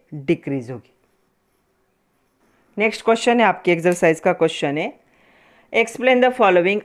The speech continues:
ionic radii।" एफ माइनस की है उन्होंने कहा कि वन थर्टी थ्री और यहाँ पे एनए प्लस की है नाइंटी एट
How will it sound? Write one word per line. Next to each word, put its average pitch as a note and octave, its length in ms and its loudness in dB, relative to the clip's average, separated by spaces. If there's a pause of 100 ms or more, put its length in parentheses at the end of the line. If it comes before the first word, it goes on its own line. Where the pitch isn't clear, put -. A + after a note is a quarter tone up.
ionic G#3+ 460 2
radii।" F3 600 2 (540)
एफ A3+ 280 -2
माइनस F#3+ 580 0 (320)
की F#3 160 -2
है F3 200 2
उन्होंने E3 320 -2
कहा E3+ 260 0
कि F3+ 200 -8
वन F#3 320 0
थर्टी F3 440 -4
थ्री E3 480 -6 (540)
और F#3 180 2
यहाँ F#3 340 -2
पे D3 220 -2 (540)
एनए G3 280 -2
प्लस F3+ 420 -2 (100)
की F3 140 -2
है F#3+ 120 0
नाइंटी D#3+ 520 -4
एट D#3+ 180 -2